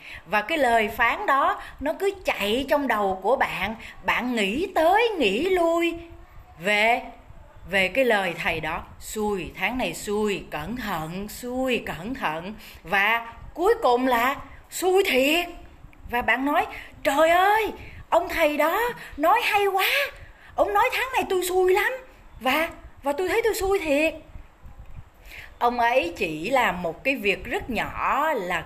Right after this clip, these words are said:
kích hoạt cái suy nghĩ đó của bạn lên. Và khi ông ta kích hoạt cái suy nghĩ đó lên, bạn suy nghĩ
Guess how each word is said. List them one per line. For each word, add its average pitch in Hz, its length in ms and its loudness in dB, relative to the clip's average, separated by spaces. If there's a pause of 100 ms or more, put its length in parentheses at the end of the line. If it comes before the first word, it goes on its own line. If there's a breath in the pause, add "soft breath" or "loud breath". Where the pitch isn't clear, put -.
(140)
kích - 160 -2 (120)
hoạt 185 240 0 (140)
cái 277 100 -4
suy 247 200 -4
nghĩ 190 260 -4
đó 233 200 -2
của - 200 -8
bạn 165 260 -4
lên. 170 180 -4 (800 loud breath)
Và 214 200 2
khi 247 240 -2
ông 269 220 2
ta 269 260 0
kích 554 140 0 (100)
hoạt 226 320 -2
cái 311 100 -2
suy 311 180 -4
nghĩ 247 320 0 (100)
đó 277 180 4
lên, 269 440 2 (480 loud breath)
bạn 202 480 -2
suy 311 260 -2
nghĩ 233 580 0